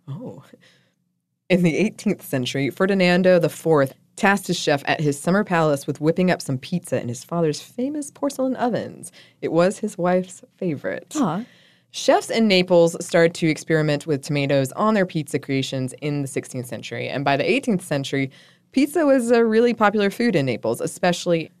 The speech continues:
Speaker 1: in the poorer areas. Visiting tourists and sailors really <laughs> enjoyed it, too.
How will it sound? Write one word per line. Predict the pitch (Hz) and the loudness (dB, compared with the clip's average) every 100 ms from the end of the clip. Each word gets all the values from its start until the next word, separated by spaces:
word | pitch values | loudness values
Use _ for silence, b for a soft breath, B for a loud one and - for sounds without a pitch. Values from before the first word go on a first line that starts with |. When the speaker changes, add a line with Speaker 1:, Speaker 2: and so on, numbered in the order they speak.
| _ | _
Speaker 1:
in | 196 | 0
the | 190 | 0
poorer | 180 - 147 151 | 2 4 4 4
areas. | 175 180 143 127 113 156 - b b b - | 4 4 4 2 2 -2 -8 b b b 0
Visiting | 202 233 269 | 2 4 2
tourists | 247 202 208 220 | 2 2 4 2
and | - 175 | 0 0
sailors | 175 170 175 180 185 - | 4 4 4 2 0 -4
really | 151 156 160 175 | 0 2 4 2
<laughs> | 139 | 0
enjoyed | 160 170 175 165 160 | 0 0 2 2 4
it, | 180 185 | 2 0
too. | - 160 156 170 | -2 0 2 0